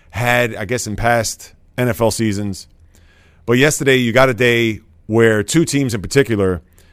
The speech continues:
certainly had the shock of their football city's lives, because when you look at the Saints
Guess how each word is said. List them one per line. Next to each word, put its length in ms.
certainly 800
had 160
the 80
shock 260
of 100
their 420
football 420
city's 440
lives, 540
because 560
when 180
you 220
look 180
at 60
the 80
Saints 520